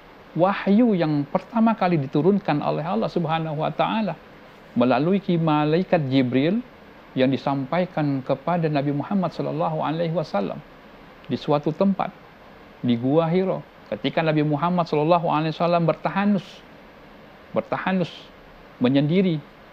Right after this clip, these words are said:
maka datanglah seorang malaikat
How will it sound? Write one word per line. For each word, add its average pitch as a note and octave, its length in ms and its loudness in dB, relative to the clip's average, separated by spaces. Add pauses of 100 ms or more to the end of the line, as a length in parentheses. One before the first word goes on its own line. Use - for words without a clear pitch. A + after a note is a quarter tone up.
(120)
maka - 240 -2
datanglah E3+ 560 -2 (680)
seorang B2 400 -4
malaikat B2+ 540 -6